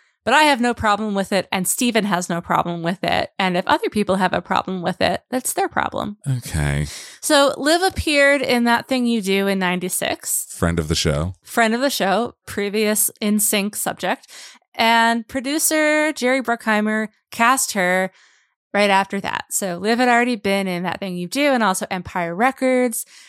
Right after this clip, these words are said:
Speaker 1: So Jerry and music supervisor Kathy Nelson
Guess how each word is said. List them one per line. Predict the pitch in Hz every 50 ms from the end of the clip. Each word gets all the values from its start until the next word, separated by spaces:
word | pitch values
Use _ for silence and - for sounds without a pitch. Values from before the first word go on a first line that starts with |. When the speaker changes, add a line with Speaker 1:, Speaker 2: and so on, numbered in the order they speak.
| _ _ -
Speaker 1:
So | - 262 240 226 214 214
Jerry | 196 - - 254 254 254 269 285 302 294 277
and | - - 226 226
music | 226 240 233 240 277 240
supervisor | - 254 - - 226 208 214 214 208 208 190 214 202 196 190 190 185 - _ _ _ _ _ -
Kathy | - 254 240 214 226 214
Nelson | 208 214 226 240 247 262 247 - - 233 190 185 185 190 190 -